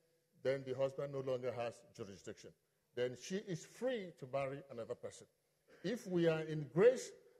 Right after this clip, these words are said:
and then we begin to take ourselves back into the law, Paul says we are committing spiritual adultery. Spiritual adul-, adultery. But God took us out of that system, a system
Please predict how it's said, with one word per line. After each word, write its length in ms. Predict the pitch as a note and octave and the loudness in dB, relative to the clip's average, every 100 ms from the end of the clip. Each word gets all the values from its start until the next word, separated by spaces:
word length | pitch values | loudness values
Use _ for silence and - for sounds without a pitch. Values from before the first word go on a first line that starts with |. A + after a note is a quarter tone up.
| _ - | _ -8
and 140 | C#3 | 0
then 220 | C3+ D3+ D3+ | 6 6 4
we 100 | C#3 | -2
begin 320 | C#3 C#3+ E3+ E3+ | -4 0 0 -2
to 100 | D#3+ - | -6 -4
take 220 | F#3 F#3 E3+ | -2 -2 -4
ourselves 360 | C#3 E3+ D3+ C#3 | -2 2 2 0
back 260 | E3 G3 - | -4 -4 -6
into 220 | E3 D#3 D#3 | -8 -6 -2
the 100 | C#3 | 0
law, 300 | D3 D#3 F3+ - - _ _ _ _ | 2 2 0 -6 -18 _ _ _ _
Paul 220 | F3+ F#3 | 8 8
says 320 | F#3 D#3 D3+ | 6 -2 -2
we 200 | D3 C#3 | -6 0
are 100 | C3+ B2 | 0 0
committing 420 | - D#3 D#3+ F3 E3 | -4 -4 -4 -4 -8
spiritual 720 | - - F3+ F3+ F3+ F3 F#3 - | -10 -2 0 0 0 0 0 -4
adultery. 480 | A#2 C3+ A#2+ - G2 - _ _ - _ _ _ _ _ _ - | 4 4 4 -2 -14 -16 _ _ -20 _ _ _ _ _ _ -20
Spiritual 540 | - F3 F3 E3+ E3+ - | -2 2 4 4 0 0
adul-, 320 | A2+ A#2+ - | 2 2 4
adultery. 400 | A2+ B2 A#2 - F#2+ _ _ _ | 0 -2 -4 -6 -18 _ _ _
But 300 | E3 D3+ A#2 | 0 2 -2
God 460 | C#3 A3+ B3+ C4 B3 - - - _ | 0 6 8 10 10 8 -12 -20 _
took 220 | G3+ G3 | -6 -4
us 180 | F#3 F3 - | -4 -4 -8
out 260 | F3 F3+ D#3+ | -8 -8 -10
of 120 | G#2+ | -12
that 180 | A#2 A#2 | -12 -12
system, 520 | - - D3+ - - F#2+ _ _ _ _ _ | -14 -14 -12 -12 -14 -18 _ _ _ _ _
a 80 | C#3 | -10
system 640 | - - G#3 - G3 G3 | -10 -8 -8 -4 -2 -2